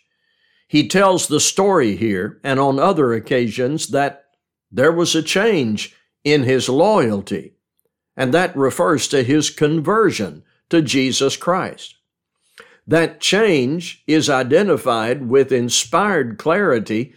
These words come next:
in this passage where it says, "I count everything as loss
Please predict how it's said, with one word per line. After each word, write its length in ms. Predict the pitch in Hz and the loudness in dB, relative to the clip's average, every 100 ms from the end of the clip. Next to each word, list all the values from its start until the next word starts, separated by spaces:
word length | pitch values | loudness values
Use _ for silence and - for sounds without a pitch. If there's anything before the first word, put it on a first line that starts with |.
| _ _ - | _ _ -2
in 260 | 156 165 139 | 2 2 2
this 220 | 139 - | 0 -2
passage 640 | - 160 156 113 101 - | -4 -4 -4 -4 -6 -2
where 220 | 147 147 | 0 2
it 160 | 135 107 | 0 -2
says, 380 | - 139 120 - _ _ _ _ - | -2 0 -2 -4 _ _ _ _ -4
"I 520 | 131 156 151 139 120 _ _ _ | 0 0 0 -2 -6 _ _ _
count 500 | - 196 185 123 - - - | -6 -2 0 -2 -6 -6 2
everything 880 | 160 156 165 160 156 156 156 156 - - | 2 4 2 2 0 0 0 -2 -6 -4
as 480 | 131 127 120 - | -2 -2 -4 -6
loss 720 | 110 123 135 107 80 - - | -4 0 2 2 -2 -12 -18